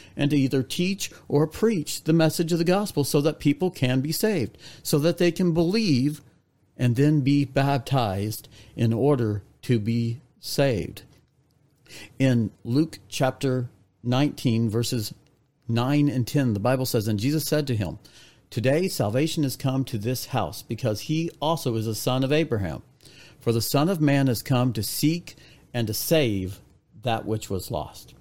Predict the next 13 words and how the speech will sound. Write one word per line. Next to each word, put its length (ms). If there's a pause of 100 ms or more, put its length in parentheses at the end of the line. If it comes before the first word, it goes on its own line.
(300)
And 80
so 160
Jesus 440
gave 180
a 60
command, 440
Mark 220
chapter 240
sixteen 560 (580)
and 280
Matthew 280
chapter 240
twenty-eight, 540